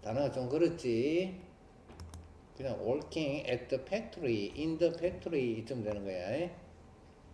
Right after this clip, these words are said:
자, 명사가 나와 있고, 그죠? 공장들인데 무슨 공장이야? 제조했던, 그죠? 뭐를 제조했니? 여기 and가 보인다, 그죠?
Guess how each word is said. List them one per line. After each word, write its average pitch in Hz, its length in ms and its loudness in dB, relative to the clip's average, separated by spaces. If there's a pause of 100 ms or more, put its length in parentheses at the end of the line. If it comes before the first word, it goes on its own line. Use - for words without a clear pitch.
(340)
자, 127 140 -2
명사가 143 440 4
나와 143 300 8
있고, 143 220 2
그죠? 120 560 4
공장들인데 131 800 2
무슨 110 340 -4
공장이야? 131 1080 0 (640)
제조했던, 107 1500 0
그죠? 110 280 -6 (400)
뭐를 135 560 8
제조했니? 131 840 2
여기 135 180 -2
and가 151 320 -2
보인다, 131 340 0
그죠? 131 320 4